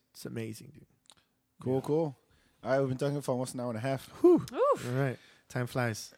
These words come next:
Speaker 2: All right. Uh, <laughs> let's move on to, uh, I got a couple questions for you.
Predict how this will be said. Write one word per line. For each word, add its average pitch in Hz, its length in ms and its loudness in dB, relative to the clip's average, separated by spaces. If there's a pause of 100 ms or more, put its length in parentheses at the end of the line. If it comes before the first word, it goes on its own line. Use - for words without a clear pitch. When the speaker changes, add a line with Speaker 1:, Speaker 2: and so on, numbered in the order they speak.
Speaker 2:
All 165 80 8
right. 170 260 6 (140)
Uh, 165 400 8 (260)
<laughs> - 220 -20
let's 147 260 -2
move 151 220 -2
on 147 220 2
to, 135 420 0
uh, 120 140 2
I 120 80 0
got 123 180 -2
a 107 240 0 (760)
couple 113 280 -8
questions 113 420 -6
for 117 240 -8
you. 123 160 -10